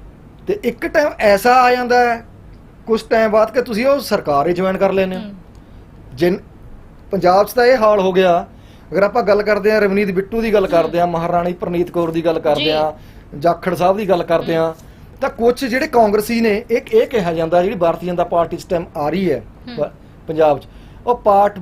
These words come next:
Speaker 1: B to ਕਾਂਗਰਸ ਹੈ।
Speaker 2: ਜੀ।
Speaker 1: ਜੋ ਕਾਂਗਰਸੀ ਬੰਦੇ ਨੇ,
Speaker 2: ਹੂੰ।
Speaker 1: ਲੇਕਿਨ ਉਹ ਭਾਰਤੀ ਜਨਤਾ ਪਾਰਟੀ ਜੁਆਇਨ ਕਰਕੇ ਉਹਨਾਂ ਨੂੰ ਕਿਤੇ ਨਾ ਕਿਤੇ ਉਰੇ ਲੜਨ ਦਾ ਮੌਕਾ ਮਿਲਿਆ
Speaker 2: ਹੂੰ।
Speaker 1: ਇਲੈਕਸ਼ਨ ਦਾ, ਪਰ ਉਹਨਾਂ ਨੂੰ ਮੁਆਵਜ਼ਾ ਇਹ ਵੀ ਹੈ ਕਿ ਨੁਕਸਾਨ ਵੀ ਹੋਇਆ।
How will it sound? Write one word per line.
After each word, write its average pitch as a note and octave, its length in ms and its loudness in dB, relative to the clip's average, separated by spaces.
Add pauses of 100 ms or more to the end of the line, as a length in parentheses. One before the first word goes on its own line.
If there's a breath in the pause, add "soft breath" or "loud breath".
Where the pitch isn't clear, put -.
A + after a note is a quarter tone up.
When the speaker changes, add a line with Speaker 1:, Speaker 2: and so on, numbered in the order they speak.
(120)
Speaker 1:
B F#3+ 220 -4
to G3+ 60 -4
ਕਾਂਗਰਸ E3 460 -2
ਹੈ। A2+ 100 -16 (300)
Speaker 2:
ਜੀ। A#3 240 -14 (580)
Speaker 1:
ਜੋ D#3 100 -4
ਕਾਂਗਰਸੀ D#3+ 460 -2
ਬੰਦੇ B3 240 2
ਨੇ, D3 140 -2 (360)
Speaker 2:
ਹੂੰ। A3 160 -16 (160)
Speaker 1:
ਲੇਕਿਨ F#3+ 200 4
ਉਹ C4+ 80 2 (840)
ਭਾਰਤੀ G3 320 2
ਜਨਤਾ A#3 220 2
ਪਾਰਟੀ G#3+ 280 0
ਜੁਆਇਨ F#3+ 300 0
ਕਰਕੇ F3+ 500 0 (100)
ਉਹਨਾਂ A3 180 -2
ਨੂੰ A#3+ 80 -8
ਕਿਤੇ G3+ 180 -2
ਨਾ G3 120 0
ਕਿਤੇ F#3+ 220 -2
ਉਰੇ F#3 180 2
ਲੜਨ E3 280 0
ਦਾ D#3+ 220 2
ਮੌਕਾ D3+ 360 -4
ਮਿਲਿਆ A#2+ 200 -8
Speaker 2:
ਹੂੰ। - 420 -20
Speaker 1:
ਇਲੈਕਸ਼ਨ A#2+ 360 -8
ਦਾ, - 80 -16 (640 loud breath)
ਪਰ - 100 0
ਉਹਨਾਂ B3+ 360 0
ਨੂੰ D#4 120 -4
ਮੁਆਵਜ਼ਾ F#3+ 580 2
ਇਹ A3 140 2
ਵੀ C#4 200 0
ਹੈ A3 80 4
ਕਿ - 100 -4
ਨੁਕਸਾਨ G3 440 0
ਵੀ C#4 100 0
ਹੋਇਆ। E3+ 220 0